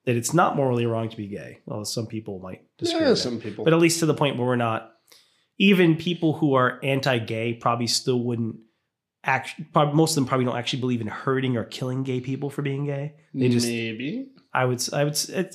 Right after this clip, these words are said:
Speaker 1: I would say your average conservative, even if they're not super into, like, homosexuality, is not gonna be out like, "Yeah, let's go kill the gays."
Speaker 2: Wouldn't, maybe not openly. No, what I meant by that, though, was, like,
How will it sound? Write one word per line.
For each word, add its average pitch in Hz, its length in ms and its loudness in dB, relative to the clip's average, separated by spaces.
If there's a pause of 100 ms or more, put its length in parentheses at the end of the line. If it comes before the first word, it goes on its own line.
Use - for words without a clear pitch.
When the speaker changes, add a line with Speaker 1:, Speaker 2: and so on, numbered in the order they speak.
Speaker 1:
I 220 80 4
would 214 180 4
say 202 120 6 (300)
your 165 180 6
average 156 400 4
conservative, 143 520 0
even 127 200 0
if 127 100 -4
they're 123 120 -2
not 120 180 2
super 123 320 -4
into, 120 240 -2
like, 107 240 -8
homosexuality, 113 840 -4
is 95 100 -8
not 107 180 -6
gonna 110 120 -6
be 104 140 -8
out 101 100 -8
like, 117 160 -8
"Yeah, - 140 4
let's 156 140 4
go 151 100 0
kill 151 220 0
the 131 80 0
gays." 110 420 -6 (1080)
Speaker 2:
Wouldn't, 156 540 2
maybe 131 300 0
not 120 220 -2
openly. 95 500 -8 (520)
No, 240 200 10
what 175 220 8
I 240 100 6
meant 196 200 2
by 160 120 0
that, 131 220 -2
though, 127 120 6
was, 117 460 2
like, 113 500 -2